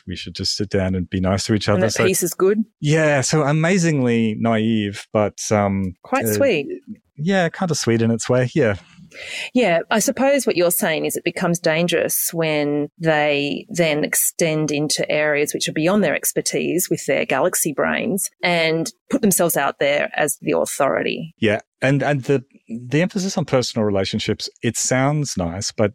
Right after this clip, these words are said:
Speaker 1: y-, you see the issue with Joe.
Speaker 2: It does seem harmless. Where does it become harmful?
Speaker 1: Well, you can see it, like, quite easily with someone like Joe Rogan, who will trust a hundred percent somebody that he sits down with,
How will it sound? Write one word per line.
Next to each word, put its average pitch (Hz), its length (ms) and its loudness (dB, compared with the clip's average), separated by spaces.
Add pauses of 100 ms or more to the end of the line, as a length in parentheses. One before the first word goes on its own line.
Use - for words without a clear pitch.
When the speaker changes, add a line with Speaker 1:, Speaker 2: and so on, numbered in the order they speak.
Speaker 1:
y-, 120 220 -4
you 120 200 -2
see 151 200 0
the 107 180 -2
issue 95 280 -4
with 95 240 -2
Joe. 98 300 2 (180)
Speaker 2:
It 233 140 2
does 285 180 2
seem 262 260 2
harmless. 156 480 0
Where 233 140 2
does 285 160 0
it 247 80 -6
become 185 720 -2
harmful? 156 720 0 (100)
Speaker 1:
Well, 170 160 2
you 170 80 2
can 160 140 -2
see 269 200 0
it, 208 60 2
like, 117 180 2 (220)
quite 110 220 2
easily 101 340 0
with 98 140 0
someone 98 260 -2
like 90 200 -2
Joe 95 180 2
Rogan, 92 440 0 (160)
who 101 240 0
will 95 500 0
trust - 600 -2
a 110 60 2
hundred 110 300 2
percent 95 420 -4 (160)
somebody 92 600 0
that 87 100 0
he 87 120 -2
sits 117 280 -2
down 95 460 0
with, 87 380 -2